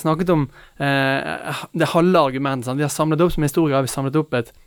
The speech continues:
historisk materiale, vi har disse seks faktaene i etterkant av Jesu død,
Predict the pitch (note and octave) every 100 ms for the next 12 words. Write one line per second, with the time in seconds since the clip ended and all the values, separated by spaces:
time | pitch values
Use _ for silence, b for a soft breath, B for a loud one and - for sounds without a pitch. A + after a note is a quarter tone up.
0 | _ B2+ D#3+ C#3+ B2+ B2 C3+ D3+ C#3 F#3
1 | A#3 D#3 D3 D3+ - D3+ - - C#3+ -
2 | B2 A#2+ A#2+ C#3 B2+ A#2 C3+ C3 C3 D#3
3 | G3+